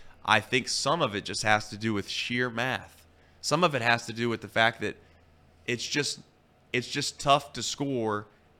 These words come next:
points in the N F L. It's just like baseball. How can you score fourteen runs on Saturday – uh, Saturday night at, at eight, at eight,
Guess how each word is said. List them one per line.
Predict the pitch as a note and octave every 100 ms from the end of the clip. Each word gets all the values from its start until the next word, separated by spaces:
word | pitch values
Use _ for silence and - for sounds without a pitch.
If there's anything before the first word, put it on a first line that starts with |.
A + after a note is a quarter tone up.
| _ _ _ -
points | E3+ D#3+ -
in | A#2
the | A2+
N | B2
F | A2+ -
L. | D3 G#2 F#2 - - -
It's | B2
just | - E3+
like | D#3 C3+
baseball. | B2+ D3+ - G2 E2+
How | A2+
can | D3+ E3
you | D3+
score | - C#3+ B2
fourteen | - D3+ D#3 D#3 C#3+
runs | C3 C#3 C#3+ C3 - - - - -
on | A#2+ A2+
Saturday – | - C#3 D3+ A2+ G2 G2+ G#2 - - - -
uh, | A2+ A2
Saturday | - C3+ C#3 B2+ A2+
night | A2 B2+ B2
at, | F#2 -
at | G2
eight, | G2 C3+ - - - - - -
at | G2+
eight, | A2 C#3+